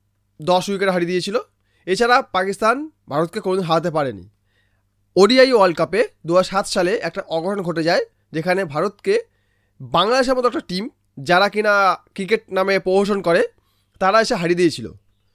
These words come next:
তারপরে কিন্তু তারা আর কোনোভাবে ভারতকে আটকাতে পারেনি। আর সেই জ্বালাতনেই, মানে সেই যন্ত্রণায়, সেই হিংসায় তারা আজ অস্ট্রেলিয়াকে তোল্লা দিতে শুরু করেছে যে অস্ট্রেলিয়ার সঙ্গে অন্যায় হয়েছে,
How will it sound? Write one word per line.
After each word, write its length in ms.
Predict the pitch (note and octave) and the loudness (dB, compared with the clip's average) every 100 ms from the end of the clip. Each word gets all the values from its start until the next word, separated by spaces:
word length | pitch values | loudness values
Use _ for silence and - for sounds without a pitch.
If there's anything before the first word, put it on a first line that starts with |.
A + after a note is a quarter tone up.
| _ _ _ | _ _ _
তারপরে 420 | - G3 G#3 A#3 B3 | 0 0 2 0 0
কিন্তু 200 | B3 G#3 | 0 0
তারা 240 | F3+ E3 | 0 2
আর 120 | G3+ | 0
কোনোভাবে 600 | - F#3+ G3+ F3+ F3 A#3 | -2 -4 -4 -2 2 2
ভারতকে 420 | G3+ D#3 D#3+ - | 2 -4 -6 -4
আটকাতে 340 | F#3 D#3+ F3 D#3 | -2 -2 -6 -4
পারেনি। 420 | F3 E3+ A#2 G2 _ _ _ _ - | -2 -2 -4 -10 _ _ _ _ -6
আর 140 | D#3+ | -4
সেই 320 | E3 - A#3 C4 | -2 0 2 2
জ্বালাতনেই, 640 | G3+ G3 G3 G#3 F#3 C#3 _ _ _ - | 2 2 2 0 0 -2 _ _ _ -8
মানে 100 | D3 | -4
সেই 200 | F#3+ G#3+ | 0 0
যন্ত্রণায়, 440 | F#3+ F#3 G#3 G3 | 2 0 0 -2
সেই 160 | E3 F#3+ | 0 -2
হিংসায় 520 | E3 F#3+ F#3+ F3 C3 - _ - | -2 -6 -4 -4 -4 -8 _ -2
তারা 240 | F3 G3+ | 2 2
আজ 520 | G3 F3+ F#3 A3 - _ _ _ _ _ - | 2 0 -2 -4 -14 _ _ _ _ _ -6
অস্ট্রেলিয়াকে 720 | E3+ F3 - A#3+ A#3+ A3 A3+ | -4 -2 -4 -4 -2 0 -2
তোল্লা 380 | - G3 F#3+ F#3+ | -4 -2 2 2
দিতে 160 | F#3 G3 | 2 -2
শুরু 220 | F#3+ E3+ | -4 -2
করেছে 300 | D3+ C3+ - | -2 -4 -4
যে 100 | E3+ | -6
অস্ট্রেলিয়ার 500 | - E3 D#3+ G3 G3+ | -4 -6 -6 -8 -6
সঙ্গে 180 | G#3 G3 | -4 -2
অন্যায় 360 | D#3+ D#3 F3+ | -2 -2 -2
হয়েছে, 380 | F3+ F#3 F3 G3 | -2 -4 -2 -6